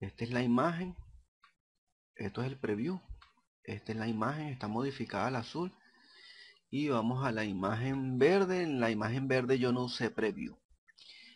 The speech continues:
Entonces ahora sí voy a importar canales.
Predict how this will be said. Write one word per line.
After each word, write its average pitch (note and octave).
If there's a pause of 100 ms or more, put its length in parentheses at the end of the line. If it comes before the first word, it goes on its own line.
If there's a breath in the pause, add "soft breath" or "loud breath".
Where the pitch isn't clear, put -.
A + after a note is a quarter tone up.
(120 loud breath)
Entonces A2
ahora A2+
sí C3+
voy A2+
a A#2+
importar A2
canales. D3+